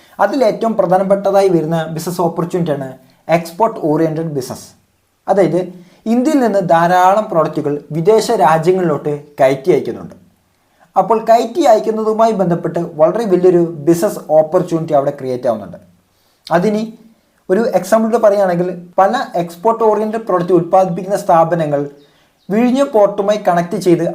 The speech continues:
അതിൻ്റെ ആ സർക്കിളുകളിൽ വരാനുള്ള സാധ്യത വളരെ കൂടുതലാണ്. അപ്പോൾ അതുമായി ബന്ധപ്പെട്ട് നിങ്ങളുടെ കയ്യിൽ യൂണിക് ആയിട്ടുള്ള എന്തെങ്കിലും പ്രോഡക്റ്റ് ഉണ്ടെങ്കിൽ അത് എക്സ്പോർട്ട് ചെയ്യാൻ സാധിക്കുമെങ്കിൽ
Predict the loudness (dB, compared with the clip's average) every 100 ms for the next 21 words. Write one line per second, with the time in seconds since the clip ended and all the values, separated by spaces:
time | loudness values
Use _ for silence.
0 | 0 0 0 0 0 2 2 2 -2 -2
1 | 0 0 2 4 4 2 0 0 0 0
2 | -2 -2 -2 -6 -8 -8 -8 -12 -14 _
3 | _ _ -4 0 0 0 0 2 2 2
4 | 2 0 0 -2 -2 -8 _ _ -8 -2
5 | 0 2 2 0 0 -2 -2 0 0 2
6 | 2 0 0 0 0 0 0 0 0 2
7 | 2 2 -2 -4 -2 0 2 2 2 2
8 | 0 -6 -4 -4